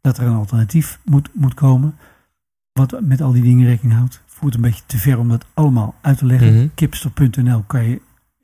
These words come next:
Speaker 1: in, in een halve minuut zien wat het, wat het behelst
Speaker 2: Ja.
Speaker 1: in hele grote lijnen.
Speaker 2: Ja.
Speaker 1: Maar het geldt ook voor materiaal. Ehm, alles wat van op, op oliebasis gemaakt wordt, hè, tot en met Lego aan toe,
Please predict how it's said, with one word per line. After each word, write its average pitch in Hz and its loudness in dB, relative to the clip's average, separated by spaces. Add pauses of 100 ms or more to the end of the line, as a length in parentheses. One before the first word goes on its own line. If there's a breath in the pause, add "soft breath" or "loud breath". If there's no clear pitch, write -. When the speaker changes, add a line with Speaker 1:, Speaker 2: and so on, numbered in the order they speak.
(140)
Speaker 1:
in, 131 -2
in 143 -6
een 120 -2
halve 120 2
minuut 120 2
zien 123 -4
wat 120 0
het, 120 -4 (140)
wat 120 -4
het 113 -4
behelst 123 0
Speaker 2:
Ja. 202 2
Speaker 1:
in 147 0
hele 131 2
grote 131 -2
lijnen. 120 0
Speaker 2:
Ja. 101 2
Speaker 1:
Maar - -8 (240)
het 196 -2
geldt 165 -2
ook 143 -4
voor 151 0
materiaal. 131 0 (920 soft breath)
Ehm, 123 2 (1120)
alles 180 0
wat 127 -2
van 120 -2 (600)
op, 135 -4
op 180 -8
oliebasis 147 2
gemaakt 131 -2
wordt, 156 -6
hè, 143 -4
tot - -8
en 131 -4
met 120 0
Lego 127 0
aan 117 -2
toe, 165 0